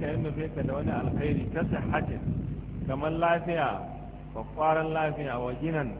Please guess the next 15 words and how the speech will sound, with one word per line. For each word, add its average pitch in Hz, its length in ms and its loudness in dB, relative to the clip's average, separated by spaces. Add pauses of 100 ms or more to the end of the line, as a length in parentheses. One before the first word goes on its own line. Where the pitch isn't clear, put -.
(140)
da 123 100 0
wadata, 131 540 0 (920)
fa 120 60 -4
huwa 143 400 0
ala 151 340 0
kulli 147 340 -2
shay'in 127 420 -4
qadir. 110 300 -6 (600)
To, 127 100 -4
Allah 147 300 0
mai 131 180 -2
iko 151 320 -2
ne 139 140 -2
akan 120 420 -6
komi. 123 320 0